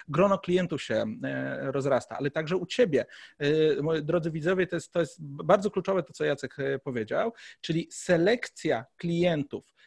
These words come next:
Zobaczcie, normalnie musieliście, e, ten lejek tworzyć tak, że przekonujecie, przekonujecie, przekonujecie, przekonujecie, zapraszacie na, m, e, warsztat. Teraz ta część, która nie jest jeszcze gotowa, nie jest jeszcze na takim etapie,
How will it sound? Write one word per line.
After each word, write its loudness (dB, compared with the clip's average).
Zobaczcie, 0
normalnie 2
musieliście, -2
e, 0
ten 0
lejek 4
tworzyć -2
tak, -2
że -2
przekonujecie, 2
przekonujecie, 0
przekonujecie, -2
przekonujecie, 0
zapraszacie 2
na, 0
m, 0
e, 2
warsztat. 2
Teraz 4
ta 2
część, 2
która 0
nie 4
jest 0
jeszcze 0
gotowa, 2
nie 2
jest 0
jeszcze 4
na 0
takim -4
etapie, 0